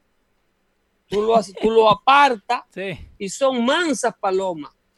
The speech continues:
Speaker 2: Pero, o-,
Speaker 1: Son
Speaker 2: ok.
Speaker 1: such a good heart.
Speaker 2: Porque son
Speaker 1: Eh, eh.
Speaker 2: followers. Son
Speaker 1: Porque lo que
Speaker 2: seguidores.
Speaker 1: Focas, Leo. Oh, oh, oh, oh, oh.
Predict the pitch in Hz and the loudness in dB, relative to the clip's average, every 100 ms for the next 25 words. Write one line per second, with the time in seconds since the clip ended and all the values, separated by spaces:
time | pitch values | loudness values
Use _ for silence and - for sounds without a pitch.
0 | _ _ _ 294 269 240 233 214 - 233 | _ _ _ -6 -2 0 2 0 0 2
1 | 269 254 214 170 254 190 190 233 233 202 | 4 4 0 0 2 2 4 6 6 4
2 | 170 151 190 214 254 269 - - 226 311 | 2 -2 -2 -2 -2 -2 -4 -2 0 2
3 | 330 233 147 110 92 78 - - _ _ | 2 2 0 -2 -6 -12 -18 -20 _ _
4 | _ _ _ _ - 247 285 - 240 220 | _ _ _ _ -4 -2 0 0 0 0
5 | 226 262 359 294 170 110 87 113 _ _ | 0 0 2 2 2 -2 -6 -16 _ _
6 | _ _ _ - - 214 214 - 165 - | _ _ _ -10 2 4 4 2 0 2
7 | 170 165 151 - 320 640 - 640 640 - | 2 4 2 4 6 4 2 0 0 2
8 | 622 640 640 605 640 622 587 539 - | 4 4 0 -6 -4 -6 -6 -8 -18